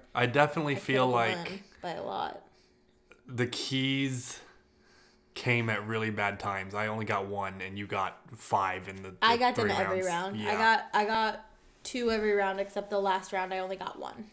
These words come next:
Speaker 1: So that last round we played, like, I could do nothing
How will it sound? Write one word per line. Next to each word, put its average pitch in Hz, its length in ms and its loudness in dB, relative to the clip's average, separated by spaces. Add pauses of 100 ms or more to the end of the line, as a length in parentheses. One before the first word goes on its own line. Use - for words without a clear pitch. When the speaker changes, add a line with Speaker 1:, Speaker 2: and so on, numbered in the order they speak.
(100)
Speaker 1:
So 110 340 4
that 110 340 4
last 113 360 4
round 110 200 0
we 104 80 -4
played, 101 320 -4
like, 101 180 -4
I 101 320 -2 (1000)
could 120 200 0
do 110 140 4
nothing 98 640 -2